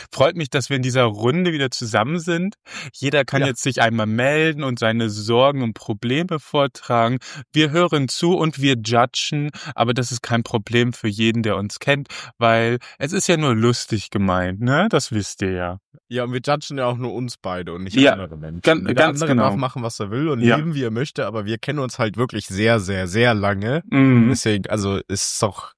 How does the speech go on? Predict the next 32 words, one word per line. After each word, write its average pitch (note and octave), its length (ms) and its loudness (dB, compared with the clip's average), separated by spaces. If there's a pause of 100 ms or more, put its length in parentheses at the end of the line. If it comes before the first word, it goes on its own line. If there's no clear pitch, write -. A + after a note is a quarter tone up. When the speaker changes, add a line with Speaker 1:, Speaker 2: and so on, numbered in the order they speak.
Speaker 2:
ähm, F#2+ 400 -2 (460)
Cedric A2+ 320 2
könnte A2 420 0
Krebs - 420 -2
heilen G2 340 2
und F#2 100 -4
ich - 120 -8
würd G2+ 160 -4
ihn F#2+ 140 -4
judgen F#2 360 -2
dafür. F#2 420 -2 (260)
Speaker 1:
Ja, A#2+ 320 6 (220)
man, A#2+ 260 0
Speaker 2:
Nein, F#2+ 200 -10 (120)
Speaker 1:
man A#2 220 2
nennt B2 140 4
Speaker 2:
doch, D3 120 0
Speaker 1:
das - 140 -2
zum C3+ 120 -2
Be-, A#2+ 60 0
Speaker 2:
vielleicht. - 380 -6
Speaker 1:
man, B2+ 240 2
man B2+ 180 2
nennt D#3 200 2
das C#3 200 2
auch, B2 400 2
äh, A#2 260 4
quasi A2+ 520 2
Schniedel-Buddies. G2 1000 0 (1600)
Speaker 2:
So. G2+ 320 -6 (260)
Speaker 1:
Mhm. A#2 400 4 (100)
Speaker 2:
<laughs> - 1080 -2